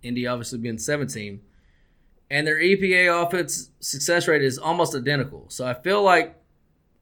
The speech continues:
you know, people look at this game and think you're getting a kind of a steal on Tampa Bay.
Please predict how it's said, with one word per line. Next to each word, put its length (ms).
you 100
know, 220
people 340
look 140
at 40
this 160
game 220
and 100
think 220
you're 100
getting 300
a 80
kind 180
of 80
a 40
steal 340
on 120
Tampa 280
Bay. 460